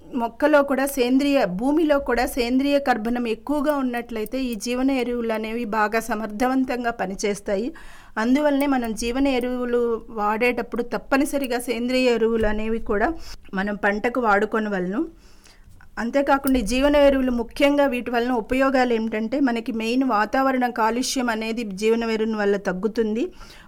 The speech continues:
వాతావరణం కానీ, నేలలో కానీ మొక్కలు తమంతట తాము ఉపయోగించుకోలేని పోషకాలని మొక్కలకు అందుబాటు రూపంలో తీసుకొస్తాయి. మొక్కకి హార్మోన్లను, విటమిన్లను అందించడం వల్ల మొక్క పెరుగుదలకి బాగా ఉపయోగపడతాయి.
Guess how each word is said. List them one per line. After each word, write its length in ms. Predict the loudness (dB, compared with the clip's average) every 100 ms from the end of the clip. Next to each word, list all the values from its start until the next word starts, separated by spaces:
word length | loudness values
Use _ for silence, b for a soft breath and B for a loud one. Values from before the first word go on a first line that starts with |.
| -4
వాతావరణం 720 | -2 2 4 4 6 6 4
కానీ, 360 | 2 2 2 2
నేలలో 580 | 2 0 0 0 0 0
కానీ 300 | -2 0 0
మొక్కలు 480 | 0 -4 -2 0
తమంతట 760 | 0 0 0 2 2 4 2 2
తాము 440 | 0 0 0 0
ఉపయోగించుకోలేని 1200 | -2 0 2 2 0 -2 -4 0 2 2 0 0 -2
పోషకాలని 920 | -2 0 0 -2 0 0 0 -2 -4 B B B B -4
మొక్కలకు 480 | -2 2 2 4 2
అందుబాటు 560 | 2 2 2 2 2
రూపంలో 440 | 0 2 0 0 0
తీసుకొస్తాయి. 840 | 0 -4 -2 -4 -2 -2 0 -2 -6 B B B B B B -4
మొక్కకి 480 | -2 0 0 0 0
హార్మోన్లను, 840 | -2 0 2 4 4 4 4 2
విటమిన్లను 800 | 2 0 0 0 0 0 0 0
అందించడం 760 | 0 0 4 4 4 0 -2
వల్ల 240 | -2 0 2
మొక్క 320 | 2 0 -2
పెరుగుదలకి 680 | 2 2 2 2 2 2 0
బాగా 360 | -2 0 2
ఉపయోగపడతాయి. 920 | 2 2 0 0 -4 -2 -2 0 -2